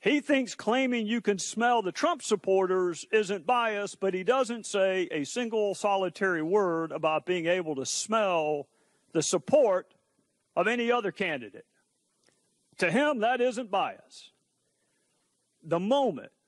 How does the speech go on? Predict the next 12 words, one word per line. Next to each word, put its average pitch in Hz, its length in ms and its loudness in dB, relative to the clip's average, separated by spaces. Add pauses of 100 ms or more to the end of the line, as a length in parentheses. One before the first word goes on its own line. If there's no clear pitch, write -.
(120)
Special 202 420 -2
Counsel 165 460 -4
Bob 156 300 0 (200)
Mueller 117 380 -4 (140)
found 151 280 0
out 151 180 0
about 139 280 -2
Peter 185 240 -4
Strzok's - 500 -4
text 160 460 -4
and 165 140 -4
emails, 113 500 -8